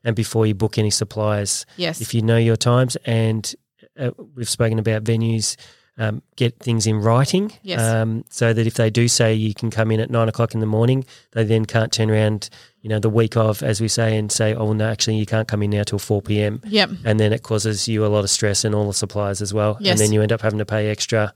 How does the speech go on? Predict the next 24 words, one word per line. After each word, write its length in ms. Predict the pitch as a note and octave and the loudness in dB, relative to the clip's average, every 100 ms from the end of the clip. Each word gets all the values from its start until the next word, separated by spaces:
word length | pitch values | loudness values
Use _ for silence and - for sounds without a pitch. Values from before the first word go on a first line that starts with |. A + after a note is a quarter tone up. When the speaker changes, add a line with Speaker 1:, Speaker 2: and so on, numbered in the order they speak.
| _ _ _ | _ _ _
Speaker 2:
Yep. 180 | F#3+ - | -4 2
Speaker 1:
so 140 | A2 | 0
that 140 | G#2+ | 2
they 120 | A#2 G#2+ | -2 0
can 240 | G#2+ G#2 - | -2 -2 -2
try 260 | A#2 A2 | 2 2
and 160 | G#2+ G#2+ _ _ | 0 -4 _ _
possibly 600 | - B2+ B2+ A#2+ A2 G#2 | 0 2 2 2 2 0
do 400 | G2+ A#2 G#2+ G#2+ G#2+ | 2 0 2 0 -4
Speaker 2:
Yep. 120 | - | -4
Speaker 1:
installation 640 | A2+ - A2 G#2+ G#2+ A2 | -2 -2 0 0 0 -2
in 80 | G#2+ | -4
that 180 | G#2+ - | -4 -6
time, 280 | - G#2 G2+ | -6 -6 -8
if 240 | - A#2 - | -14 -12 -10
it's 180 | - | -6
Speaker 2:
Yeah. 100 | - | -4
Speaker 1:
even 120 | A2 - | -4 -4
possible. 480 | A2 - G#2+ A2 - _ - | -4 -4 -6 -6 -8 _ -12
Speaker 2:
Yes. 480 | F3 F3+ - - - | -10 -8 -10 -12 -18
Speaker 1:
So, 400 | - B2 A#2 A2+ | -4 0 2 2
um, 180 | A2+ A#2+ | 0 -2
Speaker 2:
Yeah. 180 | - | 2
Speaker 1:
yeah, 60 | D3 | 2